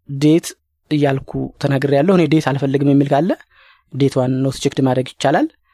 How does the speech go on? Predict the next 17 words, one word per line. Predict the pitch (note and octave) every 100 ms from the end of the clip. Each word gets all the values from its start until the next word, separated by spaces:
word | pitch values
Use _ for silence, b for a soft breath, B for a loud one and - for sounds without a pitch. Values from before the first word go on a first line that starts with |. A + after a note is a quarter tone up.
| b b b
ከዛ | D3+ D3
ውጭ | D#3+ D#3+ D#3+
ደግሞ | D#3 F#3+ A#3+ C4+ - -
ሌሎች | D#3 D3+ -
መረጃዎችን | D#3 C#3+ C#3 C#3 C#3 - C3+ C3+ C#3 _ _ _ _
ለምሳሌ | D3+ C#3 - C#3 D3 F3 F3 - _ -
በ-፣ | D3 C#3+ C#3+ -
የፎልደራችንን | D3 C#3+ C#3+ C#3+ C3+ - D#3+ B3 - _ _ _
የድራይቫችንን | D3+ C#3 C3+ C3+ C3+ D3 _ _ _ _ - D#3 D3+ D3 - F#3+ C#4
ቶታል | D3+ C#3 C3
ሳይዝ | A#2+ A2 - - _
ፍላሻችን | - B2+ B2+ A#2+ C#3+
ሠላሳ | C3 C3
ሁለት | C3+ C3
ጂ | C#3
ቢ | D3
የሚሆን | D3 C#3+ E3+